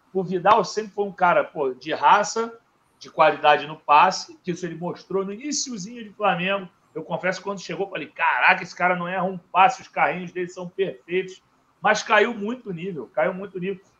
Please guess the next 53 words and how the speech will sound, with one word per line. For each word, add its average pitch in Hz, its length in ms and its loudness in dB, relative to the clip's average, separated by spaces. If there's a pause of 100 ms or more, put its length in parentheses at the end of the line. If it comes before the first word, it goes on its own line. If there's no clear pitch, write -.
Não 208 200 -10
dá, 208 280 4 (200)
assim, 180 400 4
o, 175 220 -10
o - 20 -8
Vidal, 175 680 4 (380)
não, 170 180 -8 (440)
e 147 140 -12
com 160 160 -18
todo 208 280 -2
respeito 196 440 -4
ao 196 80 -4
Vidal, 170 360 2
o - 40 -6
Vidal, 151 380 -2
pô, 165 120 -6
é, 139 260 -6
mais 180 200 -2
uma 196 120 -6
vez 190 140 -8
falando 175 220 -10
da 175 60 -6
história 180 420 0
dele, 170 200 -6 (420)
o, - 60 -14 (120)
o, 156 100 -10
o, - 240 -18
quando 233 200 -2
o 208 60 -6
Vidal 185 340 2
tá 170 120 -6
disponível, 175 680 -10
o 185 40 -6
problema 190 300 -8
é 202 40 -6
esse, 185 120 -8
porque 196 140 -10
ele 196 120 -6
vai 202 320 -4
entrar 190 360 -4
e 202 40 2
ele 202 100 -2
vai 208 180 -2
diminuir 220 460 -10
o 226 100 -8
ritmo 208 340 -10
de 202 100 -10
um 202 40 -12
time 214 240 -16
que 226 80 -20
não 233 140 -16
tem 226 180 -18
sido, 226 320 -10